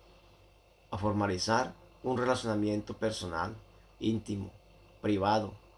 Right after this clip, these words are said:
con el Espíritu Santo de Dios. Y Él,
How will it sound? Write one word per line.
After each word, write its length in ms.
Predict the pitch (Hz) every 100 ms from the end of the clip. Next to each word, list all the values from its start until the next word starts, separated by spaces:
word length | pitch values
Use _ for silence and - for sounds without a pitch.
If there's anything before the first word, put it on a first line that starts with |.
| - -
con 220 | - 113 101
el 80 |
Espíritu 520 | 90 - - 113 113 -
Santo 420 | - 95 101 101
de 100 | 87
Dios. 440 | 73 82 73 - - - - - - - - -
Y 180 | 92
Él, 260 | 98 117 104